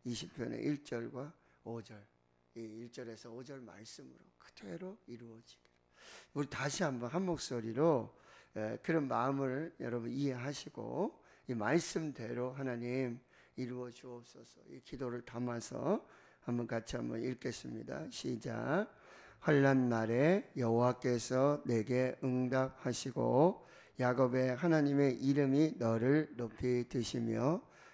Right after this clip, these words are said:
성소에서 너를 도와주시고 시온에서 너를 붙드시며 내 모든 소재를 기억하시며 내 번제를 받아주시기를 원하노라.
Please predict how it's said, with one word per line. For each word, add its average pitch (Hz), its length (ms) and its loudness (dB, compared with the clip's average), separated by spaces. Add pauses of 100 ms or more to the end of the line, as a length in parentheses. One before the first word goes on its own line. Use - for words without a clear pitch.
성소에서 151 1040 2
너를 127 480 2
도와주시고 110 960 -2 (340)
시온에서 147 800 4
너를 113 540 2
붙드시며 117 920 -2 (320)
내 120 220 0
모든 143 520 4
소재를 143 800 2
기억하시며 117 960 -2 (420)
내 123 200 2
번제를 127 840 2
받아주시기를 120 1400 0
원하노라. 107 880 0